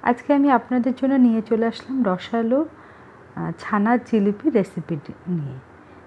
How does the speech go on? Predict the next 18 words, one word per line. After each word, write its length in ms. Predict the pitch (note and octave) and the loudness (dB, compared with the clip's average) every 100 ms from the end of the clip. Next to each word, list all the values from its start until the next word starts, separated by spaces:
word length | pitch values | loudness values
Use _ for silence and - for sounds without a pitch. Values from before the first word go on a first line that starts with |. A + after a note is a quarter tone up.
| - - - | -20 -20 -6
যেটা 300 | G3 G3 A3+ - | -6 -2 -4 -2
আমি 280 | G3+ G#3 B3 - | -2 0 -2 -2
খুব 200 | C#4 C4+ - | -2 -2 -4
সহজেই 540 | F#3+ D#3 F3+ F3 D#4+ D#4+ | -4 -4 -4 0 4 6
বাড়িতে 340 | A#3 G#3 G#3 | 6 4 -2
তৈরি 260 | G3+ F#3+ F#3+ | -2 -2 -2
করে 220 | F#3+ F#3 | -6 -6
ফেলেছি, 520 | - F3+ F3+ - D4+ - - - - - - | -6 -8 -6 -6 -6 -6 -20 -20 -20 -20 -10
আর 200 | - D#3+ A#3+ | -4 -4 -4
সবাই 420 | - F3 D3 D#3+ | -6 -6 -6 -4
তো 80 | B3+ | -6
খেয়ে 240 | B3+ D4+ | 0 0
খুব 220 | D4 E4 E4 | 2 0 2
প্রশংসা 440 | C4+ B3+ A3+ - A3 | 0 0 -4 -4 -4
করেছেন। 440 | G3+ F#3+ - G#3 - - - - - - | -4 -8 -8 -10 -12 -20 -20 -20 -20 -8
তাহলে 340 | F#3 F3 G3+ D4 - | -4 -2 0 -2 0
আপনিও 560 | F3+ - - A#3+ F#4 E4 | -4 -4 -2 0 2 0
এইভাবে 500 | F3+ F#3 F3 F#3+ D4 | -2 -2 -2 -2 -2